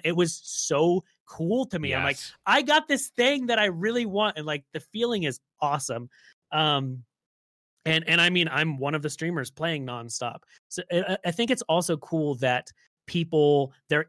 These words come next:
Speaker 1: isn't that wide gap. Like, people can play the decks that we're all playing. Like, you don't, you don't feel bad being a free to pay, play player. Whereas in other games, like,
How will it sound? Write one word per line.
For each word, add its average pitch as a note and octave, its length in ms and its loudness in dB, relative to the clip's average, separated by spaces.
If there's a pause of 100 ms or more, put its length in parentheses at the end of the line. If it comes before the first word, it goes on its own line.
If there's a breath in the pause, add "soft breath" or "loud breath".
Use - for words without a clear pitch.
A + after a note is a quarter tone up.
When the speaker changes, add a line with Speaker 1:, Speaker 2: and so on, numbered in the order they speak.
Speaker 1:
isn't F3 320 0
that D3 200 0
wide C#3 400 -2
gap. C#3 360 0
Like, B2+ 220 -4
people F#3+ 320 -4
can E3+ 200 -6
play D#3 240 -2
the C#3+ 100 -2
decks C3+ 360 -4
that B2+ 160 -6
we're C3 200 -2
all B2 120 0
playing. C3+ 540 -4
Like, A#2+ 280 -12 (640 soft breath)
you D#3 160 0
don't, F3 200 0 (180)
you E3 120 -4
don't G#3+ 180 4
feel B3 160 2
bad D#3 480 0
being C#3+ 200 -4
a C3+ 60 -4
free C#3+ 200 -4
to C#3 80 -4
pay, C3+ 220 -4
play D#3+ 280 -2
player. G3 380 2 (300 loud breath)
Whereas E3+ 400 4
in F3 120 2
other F3 200 2
games, E3+ 360 0
like, C#3 220 -4